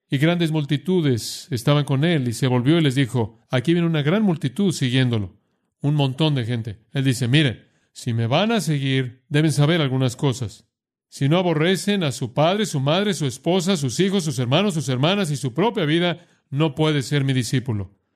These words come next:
Pruebe eso en alguien la próxima vez que usted comparte el evangelio. ¿Quieres ser cristiano? Muy bien. Odia a tu madre, tu padre, tu hermana, tu hermano.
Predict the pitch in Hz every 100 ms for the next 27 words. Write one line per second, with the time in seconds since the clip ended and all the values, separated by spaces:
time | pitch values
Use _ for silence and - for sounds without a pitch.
0 | _ - 208 220 220 - 151 160 175 143
1 | 131 156 147 143 143 151 143 117 151 143
2 | 123 127 139 135 123 120 113 131 104 -
3 | _ _ _ _ _ _ 143 131 151 143
4 | 127 160 190 220 - - 123 139 202 202
5 | - _ 143 143 139 117 160 226 208 139
6 | 107 170 196 190 147 123 147 190 190 165
7 | 120 139 175 180 156